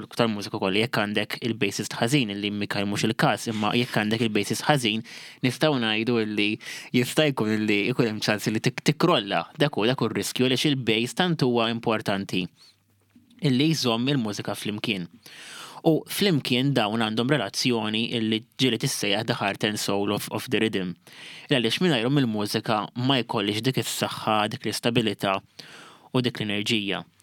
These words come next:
Xi tgħidu li fuq din ir-relazzjoni tant importanti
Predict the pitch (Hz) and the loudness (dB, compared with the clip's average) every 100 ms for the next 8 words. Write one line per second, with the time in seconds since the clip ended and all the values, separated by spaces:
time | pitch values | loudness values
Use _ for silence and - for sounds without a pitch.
0 | - - - - - _ _ _ _ _ | -20 -20 -20 -20 -20 _ _ _ _ _
1 | _ - - - 175 151 131 123 127 117 | _ -20 -4 -2 2 4 4 2 0 0
2 | 123 127 123 123 127 120 - 135 127 120 | 0 2 2 2 2 2 0 2 2 2
3 | 120 156 135 120 113 - 139 113 120 107 | 2 2 2 0 0 4 2 2 -2 -2
4 | 110 117 | -2 0